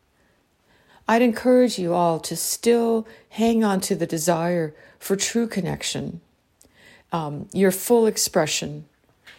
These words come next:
because that's what we are here to do. Everything else is just a bunch of noise. Let me know your thoughts, and as usual, if I can be helpful, um, reach out to me for a, a discovery conversation. I'd love to hear what's going on in your world.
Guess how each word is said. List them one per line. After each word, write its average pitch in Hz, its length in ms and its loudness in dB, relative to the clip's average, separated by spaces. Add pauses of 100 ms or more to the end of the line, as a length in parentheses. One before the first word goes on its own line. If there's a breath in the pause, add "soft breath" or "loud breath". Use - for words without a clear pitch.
(120)
because 170 260 -2
that's 190 260 0
what 202 120 2
we 185 120 0
are 170 120 0
here 165 260 -2
to 160 140 -8
do. 147 400 -6 (840 soft breath)
Everything 208 320 2
else 196 240 4
is 170 100 -2
just 180 180 -4
a 180 40 0
bunch 160 260 -2
of 151 80 -4
noise. 139 480 -4 (1500 loud breath)
Let 226 140 4
me 254 80 6
know 247 140 6
your 214 140 6
thoughts, 220 640 0 (120)
and 180 160 -2
as 165 140 -4
usual, 202 360 2
if 185 140 -4
I 160 60 -2
can 160 160 -6
be 151 100 -6
helpful, 220 720 0 (380 loud breath)
um, 156 260 -4
reach 180 220 -2
out 170 140 -2
to - 120 -6
me 175 240 -2
for 151 380 -4 (300 loud breath)
a, - 200 -2
a - 200 -8 (300)
discovery 156 420 0
conversation. 220 840 0
I'd - 140 -4
love 160 120 -2
to 160 80 -8
hear 160 180 -6
what's - 160 -4
going 160 320 -4
on 151 120 -6
in 156 100 -6
your 156 120 -4
world. 214 580 2